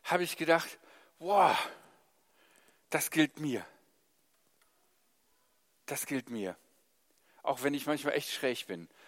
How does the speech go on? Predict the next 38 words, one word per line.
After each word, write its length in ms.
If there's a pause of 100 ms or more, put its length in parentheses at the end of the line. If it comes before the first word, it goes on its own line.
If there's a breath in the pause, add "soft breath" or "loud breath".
(100)
Auch 220
wenn 120
meine 260
Familie 420
sagen 300
würde, 180
"Boah, 340
ey, 140
was 160
leistest 420
du 40
dir 160
hier 200
und 160
da 220
wieder?" 200 (280 loud breath)
Auch 160
wenn 160
vielleicht 240
in 80
der 100
Gemeinde 340
Leute 320
denken, 360
"Na 140
ja, 180
ob 140
das 240
mal 180
so 80
richtig 400
war 160
oder 220
so." 160 (1700 loud breath)
Ist 160
das 120
nicht 220
total 500